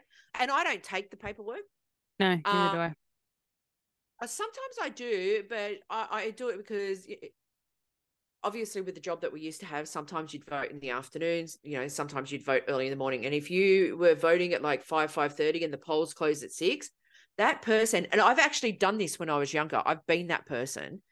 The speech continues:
Speaker 1: That person's been standing there for a really long time, sometimes in the heat,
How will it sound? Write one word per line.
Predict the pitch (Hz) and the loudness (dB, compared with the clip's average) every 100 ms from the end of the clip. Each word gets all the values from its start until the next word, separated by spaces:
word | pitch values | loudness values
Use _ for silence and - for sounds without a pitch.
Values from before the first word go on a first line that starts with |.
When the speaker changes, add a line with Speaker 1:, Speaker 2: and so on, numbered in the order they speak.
| _ _ _ _ - | _ _ _ _ 2
Speaker 1:
That | 214 226 | 2 2
person's | 302 302 294 - | 0 0 -2 -4
been | 226 190 | -2 -2
standing | - - 151 165 170 | -4 0 0 0 0
there | 143 143 | 2 2
for | 147 131 | 2 2
a | |
really | 127 147 151 143 | 2 2 2 2
long | 135 | -2
time, | 135 147 131 127 | -2 -2 -2 -2
sometimes | - 214 247 247 220 | -6 -6 -2 -2 -2
in | 185 | -4
the | 131 | -4
heat, | - 107 262 | -2 -2 -2